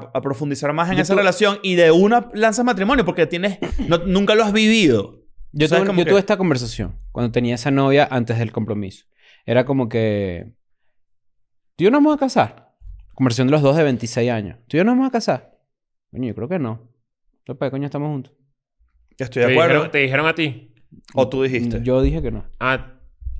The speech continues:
Speaker 3: pero tú dijiste que no y ella te dijo, "Entonces, ¿para qué estamos juntos?"
Speaker 2: Creo que fue una conversación de esa naturaleza.
Speaker 3: Ok.
Speaker 1: Tiene,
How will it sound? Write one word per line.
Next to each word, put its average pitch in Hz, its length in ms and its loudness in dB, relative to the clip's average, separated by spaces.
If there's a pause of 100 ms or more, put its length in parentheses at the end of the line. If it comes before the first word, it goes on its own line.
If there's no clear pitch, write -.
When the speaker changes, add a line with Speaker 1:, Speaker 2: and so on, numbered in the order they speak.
(140)
Speaker 3:
pero 131 160 -6
tú - 80 -6
dijiste 139 160 -2
que 151 80 -4
no 170 80 0
y 175 60 2
ella 147 160 2
te 147 80 -4
dijo, 139 140 2
"Entonces, 120 160 -6
¿para 143 100 -4
qué 120 60 -10
estamos 139 200 -8
juntos?" - 420 -10
Speaker 2:
Creo 135 220 2
que 143 80 -2
fue 135 120 -2
una 131 80 2
conversación 123 340 -2
de 120 60 -2
esa 117 120 -8
naturaleza. 113 460 -2
Speaker 3:
Ok. 98 480 -6
Speaker 1:
Tiene, 160 240 -2